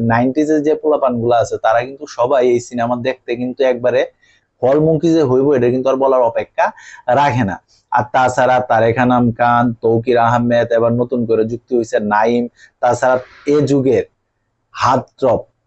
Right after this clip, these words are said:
নায়িকা আমাদের তানজিন তিশা, সেও কিন্তু এই সিনেমাতে যুক্ত হয়েছে। মিস ওয়ার্ল্ড বাংলাদেশকে তো যে, আহ, আমাদের অভিনেত্রী জান্নাতুল ফেরদৌস ঐশী, তারাও কিন্তু এই এক সিনেমাতেই কিন্তু যুক্ত হয়েছে। আগে দেখা যেত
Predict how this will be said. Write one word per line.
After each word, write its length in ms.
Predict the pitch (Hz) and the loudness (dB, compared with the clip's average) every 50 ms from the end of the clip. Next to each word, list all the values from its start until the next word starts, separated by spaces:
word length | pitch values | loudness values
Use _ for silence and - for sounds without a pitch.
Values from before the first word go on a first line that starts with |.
| _ _ | _ _
নায়িকা 400 | 110 117 120 123 123 113 113 120 113 | -2 0 2 2 2 0 2 2 2
আমাদের 340 | 113 113 117 113 123 120 117 - | 2 2 2 2 2 0 0 0
তানজিন 400 | - 123 123 123 123 120 127 127 123 | -2 0 0 2 2 2 2 0 0
তিশা, 300 | 117 123 117 - - 123 117 | -2 -2 -4 -2 -2 -2 -2
সেও 280 | - - 131 123 123 120 | -2 -2 0 0 0 0
কিন্তু 300 | 120 - 131 131 123 131 131 131 - - | 0 -2 -4 -2 0 0 0 0 -2 -2
এই 160 | 127 127 120 | -2 -2 -2
সিনেমাতে 420 | - - 120 120 120 120 117 127 117 | -2 -2 -2 0 0 0 0 0 0
যুক্ত 280 | 110 120 120 120 - 131 | 0 0 -2 -2 -2 -2
হয়েছে। 320 | 120 117 110 - - 123 123 123 - _ _ - - - - _ _ | 0 0 0 0 -2 -2 -2 -2 -4 _ _ -20 -20 -20 -20 _ _
মিস 260 | 117 123 135 139 127 - 123 | -2 0 0 0 0 0 0
ওয়ার্ল্ড 300 | 113 113 120 123 123 123 | 0 2 2 2 2 0
বাংলাদেশকে 580 | 131 127 127 127 123 120 120 117 - - 123 120 | 0 2 2 2 2 2 0 0 -2 -2 -4 -2
তো 140 | 123 127 120 | 0 0 0
যে, 180 | 110 117 120 120 117 110 69 | 0 0 0 2 2 0 0
আহ, 280 | 71 107 107 104 101 92 92 | 0 0 0 2 2 2 0
আমাদের 280 | 107 113 113 113 120 117 | 0 0 0 0 0 2
অভিনেত্রী 540 | 120 120 123 123 123 123 120 117 - 123 127 123 113 | 2 2 2 2 2 0 0 -2 -2 -2 -2 0 0
জান্নাতুল 440 | 110 117 113 117 117 120 113 135 120 113 | 0 0 0 2 0 0 -2 -2 -4 -4
ফেরদৌস 340 | - 123 113 117 120 117 - - 117 | -2 -4 -4 -4 -6 -10 -12 -6 -2
ঐশী, 400 | 117 120 123 113 - - 131 127 120 - - - - _ _ | 0 0 0 0 -2 -2 -2 -2 -2 -4 -8 -18 -20 _ _
তারাও 280 | 123 123 131 151 190 202 | 0 2 2 2 2 2
কিন্তু 260 | 202 202 180 160 165 160 151 | 0 0 -2 0 0 0 2
এই 200 | 147 143 139 131 127 127 - | 2 2 2 2 0 -2 -2
এক 160 | - 139 135 - | -4 -4 -4 -4
সিনেমাতেই 460 | - - 123 123 123 127 123 147 143 139 | -4 -2 -2 0 0 0 0 -2 -2 -2
কিন্তু 240 | 139 135 143 156 151 131 | -2 -2 -2 -2 -2 0
যুক্ত 220 | 131 135 - _ - | -2 -2 -2 _ -2
হয়েছে। 280 | 107 95 90 - - 85 - - - - - - - | -2 -2 -2 -4 -8 -12 -14 -14 -18 -20 -20 -6 -2
আগে 240 | - 143 151 165 190 190 | 0 0 2 2 2 2
দেখা 220 | 208 202 185 202 | 2 2 2 2
যেত 200 | 180 196 190 190 | 2 0 0 0